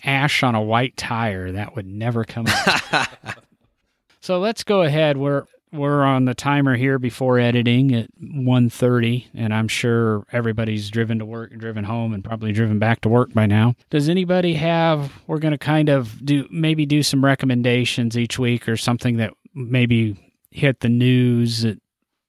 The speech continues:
we found interesting that we might wanna draw your attention to, or, you know, podcast, whether or not there's something we're using in our shops or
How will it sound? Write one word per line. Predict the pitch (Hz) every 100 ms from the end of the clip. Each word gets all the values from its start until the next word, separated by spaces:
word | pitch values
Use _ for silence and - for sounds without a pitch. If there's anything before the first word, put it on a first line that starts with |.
| _
we | 180 139 123
found | 127 127 117
interesting | 120 - 113 - 117 113
that | 110
we | 127
might | 120 117
wanna | 123 117 113
draw | 123 117
your | 117 117
attention | 107 - 123 - 120 110
to, | 127 123 117 117
or, | 113 107 -
you | - 110
know, | 92
podcast, | 117 110 104 113 110 107 -
whether | 107 107
or |
not | 104 104
there's | 104 -
something | 110 113 104
we're | 107
using | 101 104 104 101
in | 104
our | 98
shops | - - 104 101 - -
or | 104 98 90 87